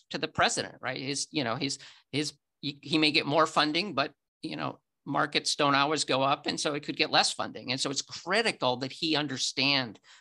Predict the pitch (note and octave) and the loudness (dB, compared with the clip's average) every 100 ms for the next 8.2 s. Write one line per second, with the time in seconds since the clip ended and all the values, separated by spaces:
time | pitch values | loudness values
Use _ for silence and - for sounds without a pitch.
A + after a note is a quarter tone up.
0 | - B2+ C#3 A#3 D#3+ D3 - - D3+ C3 | -6 -6 0 2 4 2 -2 -2 -2 4
1 | D3+ E3 - D3+ C#3+ D#3 C#3+ D3 D3+ - | 6 6 4 2 4 2 2 2 2 0
2 | - C#3 C3 C3+ - C3 C3 C3+ - - | -2 -4 -2 -2 0 0 0 -4 -12 0
3 | D3 C#3+ C3 - C3+ B2+ - A2+ - - | 2 2 -2 0 -2 -2 -6 -8 -4 -2
4 | C#3+ F#2 - - - C3+ C3+ - C#3+ - | -2 -4 -8 -20 -6 -4 0 0 0 -4
5 | - - - F#3 - - - _ _ _ | -20 -16 -8 -8 -6 -16 -16 _ _ _
6 | - - - C4+ C#4+ A#3+ D#3+ - D#3 D#3 | -14 -14 -2 2 4 2 2 0 2 2
7 | C#3 C#3+ C3+ - A#2 A#2 - - A2+ G#2+ | 2 0 -2 -2 -4 -2 -2 0 -2 -2
8 | G2+ | -6